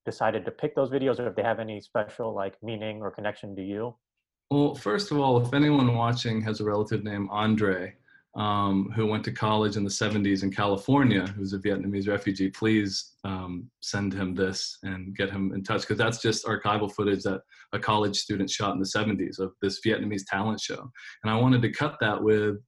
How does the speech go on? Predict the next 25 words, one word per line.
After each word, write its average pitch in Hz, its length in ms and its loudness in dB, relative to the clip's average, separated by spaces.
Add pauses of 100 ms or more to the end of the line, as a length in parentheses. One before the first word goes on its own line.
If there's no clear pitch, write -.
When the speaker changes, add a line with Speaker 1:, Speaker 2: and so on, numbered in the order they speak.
Speaker 2:
scenes 110 440 2
of 101 140 -2
the 104 120 -2
fall 104 260 0
of 104 80 -2
Saigon 104 480 2
and 95 160 2
the 95 280 -2
communist 104 440 0
flag 98 320 0
being 104 200 0
raised, 107 440 0
you 98 80 0
know, 95 160 0
something 101 280 -6
that 98 40 -2
was 95 100 -2
very 98 160 -2
traumatic 98 460 -4
for - 100 -8
my 101 160 0
family 107 380 -2
when 107 120 -2
it 107 40 -6
happened, 104 400 -6